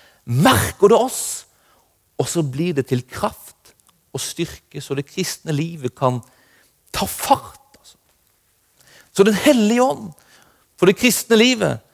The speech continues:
det er utrolig, utrolig viktig. Og det her var innledning. Du vet, alle prekener skal liksom ha innledning, tre punkter i en hoveddel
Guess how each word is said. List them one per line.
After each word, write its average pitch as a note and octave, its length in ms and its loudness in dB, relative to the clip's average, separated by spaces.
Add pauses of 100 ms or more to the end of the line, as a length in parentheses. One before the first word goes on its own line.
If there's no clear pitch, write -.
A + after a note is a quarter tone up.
(240)
det C#3+ 100 6
er E3+ 120 6
utrolig, D#3+ 600 -2 (100)
utrolig A#2+ 640 -6 (340)
viktig. - 480 -6 (680)
Og B2 80 -4
det C3+ 60 6
her E3+ 120 6
var D3+ 280 6 (560)
innledning. G#3 680 4
Du A2+ 80 0
vet, - 180 2
alle D3+ 160 6
prekener C#3 440 2
skal A#2+ 240 0
liksom B2 240 -4
ha A#2 100 4 (140)
innledning, A3 880 2 (180)
tre G3+ 500 6 (120)
punkter G3+ 760 2
i E3+ 120 6
en E3 120 0
hoveddel G3 540 4